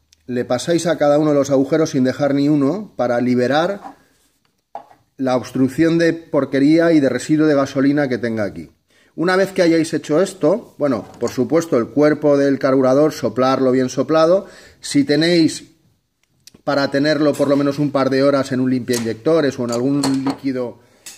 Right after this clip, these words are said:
que sirva para limpiar los carburadores, algún spray, pues mejor aún.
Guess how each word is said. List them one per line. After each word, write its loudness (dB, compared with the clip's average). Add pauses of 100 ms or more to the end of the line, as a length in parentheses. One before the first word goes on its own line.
que -4
sirva 2
para 4
limpiar 2
los 0
carburadores, 2 (720)
algún -2
spray, -2 (500)
pues 0
mejor 2
aún. 0